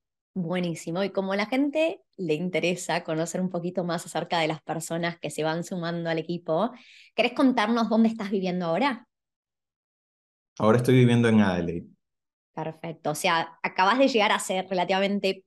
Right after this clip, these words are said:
Speaker 1: poco tiempo de Ecuador, estás viviendo en Adelaide, pero vos ya habías vivido en Australia anteriormente.
Speaker 2: Sí, sí. Prácticamente, eh, pues hace diez años, eh, es-, estaba estudiando mi bachelor degree,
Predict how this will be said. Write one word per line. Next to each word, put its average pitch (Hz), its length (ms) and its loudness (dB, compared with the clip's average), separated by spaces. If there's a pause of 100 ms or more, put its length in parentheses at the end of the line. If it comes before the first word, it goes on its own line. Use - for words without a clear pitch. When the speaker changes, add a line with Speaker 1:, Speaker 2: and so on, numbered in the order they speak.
Speaker 1:
poco 208 280 0
tiempo 202 400 -2
de 202 80 0
Ecuador, 247 560 0
estás 202 200 -16
viviendo 214 300 -2
en 214 60 -2
Adelaide, 285 400 0 (280)
pero 285 140 4
vos 359 160 2
ya 440 80 0
habías 392 220 2
vivido 285 320 4
en 220 80 4
Australia 185 680 -2
anteriormente. 160 920 -6 (1200)
Speaker 2:
Sí, 120 500 4
sí. 104 420 4 (140)
Prácticamente, 117 1120 2 (140)
eh, 92 580 0 (120)
pues - 280 0
hace 101 200 0
diez 104 280 4
años, 123 640 0
eh, 90 480 -4
es-, - 320 -14
estaba 95 340 0
estudiando 95 420 4
mi 87 440 0 (100)
bachelor 95 520 2
degree, 131 420 2